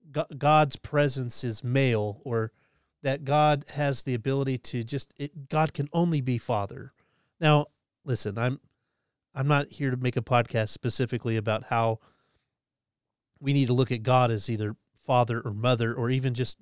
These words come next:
gender neutraling it, neutralizing it by calling God parent. But for me, I, I tend to refer to God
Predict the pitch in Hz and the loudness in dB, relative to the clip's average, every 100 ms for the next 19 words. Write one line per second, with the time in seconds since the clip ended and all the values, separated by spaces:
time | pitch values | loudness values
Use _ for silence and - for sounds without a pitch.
0 | 131 139 135 117 120 135 - 127 113 107 | -8 -2 -2 -2 0 0 0 -2 -2 -2
1 | 110 - 131 123 - 143 156 147 139 120 | -6 -8 -12 -14 -18 -6 -4 0 0 0
2 | 113 117 117 110 127 120 113 - _ _ | -2 -6 -6 -6 -4 -4 -6 -12 _ _
3 | _ _ _ - 123 107 151 147 123 - | _ _ _ 0 2 2 2 2 2 -4
4 | 139 _ _ _ _ - 147 156 185 185 | -10 _ _ _ _ -4 0 2 2 2
5 | 143 165 - - 156 202 196 - 180 160 | 2 0 -2 -4 0 0 0 -2 -2 -2
6 | 147 143 131 - _ - 139 123 131 117 | -4 -2 -4 -6 _ -4 -2 -2 -4 0
7 | 117 117 | 2 2